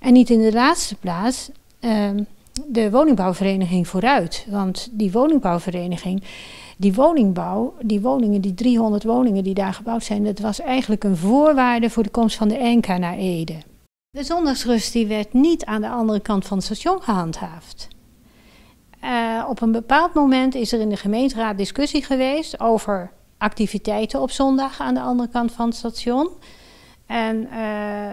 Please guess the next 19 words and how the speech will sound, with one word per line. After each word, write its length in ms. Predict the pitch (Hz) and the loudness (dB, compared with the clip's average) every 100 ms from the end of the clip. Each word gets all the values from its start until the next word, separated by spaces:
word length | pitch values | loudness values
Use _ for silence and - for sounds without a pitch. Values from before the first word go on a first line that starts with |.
| 208 | -8
dan 220 | 214 233 | -2 0
zegt 280 | 240 240 - | 0 -2 -4
de 60 | 208 | -4
burgemeester, 1040 | 214 208 - 226 269 320 - 285 285 262 - _ - | -2 -2 -4 -2 0 -2 -4 -4 -4 -6 -14 _ -18
ehm, 360 | 220 220 214 226 | -12 -12 -10 -6
ja, 360 | 226 226 247 247 - - _ _ _ - | -6 -4 -8 -10 -18 -20 _ _ _ -16
ehm, 340 | 214 202 208 214 - - | -12 -12 -12 -14 -16 -20
de 200 | 247 254 | -14 -10
kerkgangers 1400 | - 294 302 - - - - - _ - 220 214 285 - | -4 -4 -4 -8 -20 -20 -20 -20 _ -6 -4 -2 -4 -8
die 120 | - 240 | -2 0
moeten 240 | 226 - | 0 -2
eigenlijk 400 | 233 226 220 208 | -4 -4 -2 -6
geen 240 | - 208 | -4 -2
last 340 | 226 330 - - | 0 0 -2 -8
hebben 340 | 175 175 226 | -8 -8 -10
van 380 | - 214 196 202 | -6 -4 -4 -6
activiteiten 840 | 202 - 196 - 185 185 175 202 | -8 -6 -6 -6 -6 -4 -4 -8
op 100 | 175 | -10
zondag. 680 | - 180 156 156 143 - | -8 -8 -8 -12 -16 -20